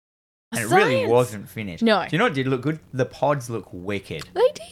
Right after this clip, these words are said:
Speaker 2: did.
Speaker 1: I'm like, I'm still just like, I, those pods are just so iconic. Uh, mainly because, uh, the, the movie cover that I grew up with is the pod
Speaker 2: Yeah.
Speaker 1: with the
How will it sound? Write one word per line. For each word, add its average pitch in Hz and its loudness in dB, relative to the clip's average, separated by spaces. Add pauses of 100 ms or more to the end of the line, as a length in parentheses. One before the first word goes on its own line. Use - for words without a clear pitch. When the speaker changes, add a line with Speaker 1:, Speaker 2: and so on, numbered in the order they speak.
Speaker 2:
did. - -4
Speaker 1:
I'm 127 0
like, 131 2
I'm 151 0
still 156 2
just 165 -2
like, 139 2
I, 127 0
those 139 -2
pods 139 0
are 127 -4
just 117 -8
so 135 0
iconic. 117 -4
Uh, 135 0
mainly 156 0
because, 151 0
uh, 113 0 (920)
the, 117 2
the 113 -6
movie 113 -2
cover 104 -2
that 101 -2
I 101 0
grew 107 0
up 104 2
with 110 -4
is 101 -8
the 110 -2
pod 113 0
Speaker 2:
Yeah. 123 2
Speaker 1:
with 98 -8
the 117 -6